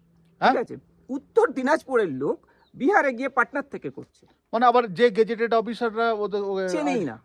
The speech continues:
Speaker 1: চেনেই না।
Speaker 2: চেনেই না।
Speaker 1: মানে
Speaker 2: কারণ এই
Speaker 1: ফ-,
Speaker 2: ডকুমেন্টসটা
Speaker 1: ফর্জারি।
Speaker 2: ফ-, পুরোপুরি ফর্জারি। আমি হান্ড্রেড পার্সেন্ট প্রুভ করে দিতে পারবো। সবথেকে বড় লেটেস্ট ব্যাপার,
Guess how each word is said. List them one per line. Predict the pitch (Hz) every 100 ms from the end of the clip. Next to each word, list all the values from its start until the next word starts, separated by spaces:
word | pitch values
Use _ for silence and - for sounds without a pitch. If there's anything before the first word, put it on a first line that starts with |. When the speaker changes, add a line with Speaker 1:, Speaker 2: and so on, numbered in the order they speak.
| _ _ _ _
Speaker 1:
চেনেই | - 262 247
না। | 151 101
Speaker 2:
চেনেই | 190 202 160
না। | 120
Speaker 1:
মানে | 214
Speaker 2:
কারণ | 240 -
এই | 208
Speaker 1:
ফ-, | 220
Speaker 2:
ডকুমেন্টসটা | 185 240 233 240 170
Speaker 1:
ফর্জারি। | - - 196
Speaker 2:
ফ-, |
পুরোপুরি | 202 208 185 165
ফর্জারি। | 135 120 143 156 - _ -
আমি | - 156
হান্ড্রেড | 120 127 131 156
পার্সেন্ট | 170 143 135
প্রুভ | 147 -
করে | 143
দিতে | 131
পারবো। | 135 147 196 247 _ _ _
সবথেকে | - - 320 269
বড় | 269
লেটেস্ট | 240 226 233 165
ব্যাপার, | - 220